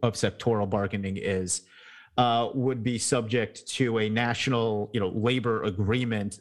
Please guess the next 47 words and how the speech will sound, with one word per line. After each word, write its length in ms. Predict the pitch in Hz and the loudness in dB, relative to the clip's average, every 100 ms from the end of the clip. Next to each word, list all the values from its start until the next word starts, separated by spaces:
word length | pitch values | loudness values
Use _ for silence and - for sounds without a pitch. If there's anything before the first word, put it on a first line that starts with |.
| 104 | -4
that, 400 | 104 98 98 98 | 0 2 0 -2
you 80 | 110 | -4
know, 160 | 92 85 - | -4 -6 -4
a, 120 | 113 - | -2 0
a 60 | 117 | 0
union 420 | 117 120 117 107 | 0 0 0 0
would, 180 | 107 95 - - | 0 -2 -10 -2
a, 220 | 123 - | 0 2
a 20 | 127 | 2
union 440 | 143 143 127 120 | 2 2 0 0
would 120 | 113 | 0
either 180 | 113 110 | 0 0
dictate 400 | 127 117 123 92 | 0 0 -2 0
terms 320 | - 120 113 | 0 0 0
to 240 | - 117 107 | 0 0 2
or 160 | 104 | 2
actually 420 | 101 101 - 104 | 0 0 0 -2
be 200 | 95 98 | 0 -2
negotiating. 840 | 95 87 95 98 95 92 - 113 113 - - - - | -2 0 0 -2 -2 -2 -2 -4 -4 -8 -20 -16 0
Uh, 220 | 120 117 | 2 2
so, 200 | 104 147 | 2 2
you 140 | 120 113 | 4 2
know, 60 | |
we, 180 | 110 127 | 2 0
we've 260 | 143 135 117 | 0 0 0
done 200 | 123 117 | 0 2
work 220 | 120 120 | 0 2
on 120 | 107 | 2
that. 280 | 110 113 120 | 2 2 2
And 80 | 123 | 2
we're, 220 | 120 107 - | 0 0 -2
you 60 | |
know, 100 | 135 | 0
also 360 | - 202 - 165 | 2 0 2 0
looking 380 | 135 127 123 120 | 0 -2 -4 -4
to, 360 | - 135 123 | 0 0 0
you 100 | 127 | 0
know, 60 | 117 | 0
reach 260 | 143 185 | 0 -2
across 340 | - - 151 - | -4 0 0 0
the 140 | 117 | 0
aisle 360 | 120 139 117 98 | 0 2 0 -2
and 140 | 98 | -2
work 220 | 117 113 | -2 -2
with 140 | 117 - | -4 -2
people 400 | 117 113 110 104 | -2 0 0 0
that, 420 | 110 107 107 | 0 2 0